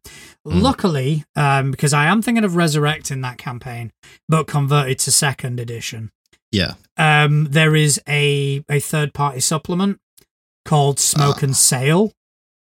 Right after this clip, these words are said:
Speaker 1: Nice.
Speaker 2: Which is taking Pathfinder Second Edition rules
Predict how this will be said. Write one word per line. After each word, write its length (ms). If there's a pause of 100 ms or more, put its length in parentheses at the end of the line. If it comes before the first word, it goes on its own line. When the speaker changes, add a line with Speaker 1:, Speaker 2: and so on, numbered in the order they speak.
Speaker 1:
Nice. 560 (100)
Speaker 2:
Which 640
is 520 (880)
taking 600
Pathfinder 520
Second 340
Edition 460
rules 420